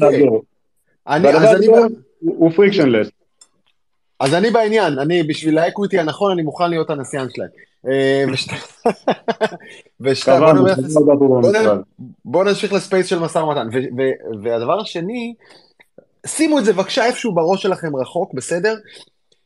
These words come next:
Speaker 1: אם אני חוזר לבעיה שבעיניי המטרידה ברמת ציבור, קולקטיב, וזה הערך הדמוקרטי של עיתונות,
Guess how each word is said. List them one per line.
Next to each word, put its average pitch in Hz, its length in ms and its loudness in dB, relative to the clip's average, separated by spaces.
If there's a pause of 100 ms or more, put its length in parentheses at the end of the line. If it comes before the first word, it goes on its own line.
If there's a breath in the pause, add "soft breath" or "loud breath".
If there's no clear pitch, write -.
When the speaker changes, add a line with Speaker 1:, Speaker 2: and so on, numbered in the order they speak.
(160)
Speaker 1:
אם 233 180 0
אני 226 140 0
חוזר 156 340 -4
לבעיה 156 340 2
שבעיניי 143 680 -2
המטרידה 131 560 -4
ברמת 127 420 -2 (180)
ציבור, 135 460 -4
קולקטיב, 135 540 -4 (140)
וזה 117 340 -2 (420)
הערך 143 420 -2
הדמוקרטי 131 600 -6
של 120 180 -8
עיתונות, 117 540 -10